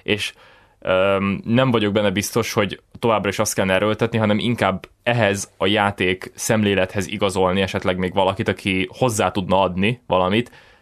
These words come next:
mert, mert annyit nem fognak szerintem megint elkölteni, pláne az új tulajdonosok, pláne a védelem újraépítése mellett,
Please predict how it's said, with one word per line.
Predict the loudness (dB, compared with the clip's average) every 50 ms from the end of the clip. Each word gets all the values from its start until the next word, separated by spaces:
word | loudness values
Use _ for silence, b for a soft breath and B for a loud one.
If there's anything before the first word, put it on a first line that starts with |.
| B B
mert, | -2 0 2 4 4 2 0 -2 -12 -20 -20 _ _ _ _ _ _ _ -10
mert | -4 0 0 0 0 0 -4 -14 -20 _ _ _ _ -4
annyit | -2 0 2 2 2 2 2
nem | 0 0 0
fognak | 0 0 0 -2 -2
szerintem | -2 -4 -2 0 0
megint | 0 0 0 0 0 2
elkölteni, | 0 0 0 0 0 0 0 0 -2 0 0 -2 -4 -6 _ _ _ _ -2
pláne | 0 0 2 0
az | 0
új | 0 -2 -4
tulajdonosok, | -2 0 0 0 0 0 -2 -2 -2 -4 -2
pláne | 0 0 2 2
a | 2
védelem | 2 0 0 0 0 0 0
újraépítése | 0 0 0 0 0 -2 -2 -4 -4 -4 -2 0
mellett, | 0 2 2 2 2 0 0 -4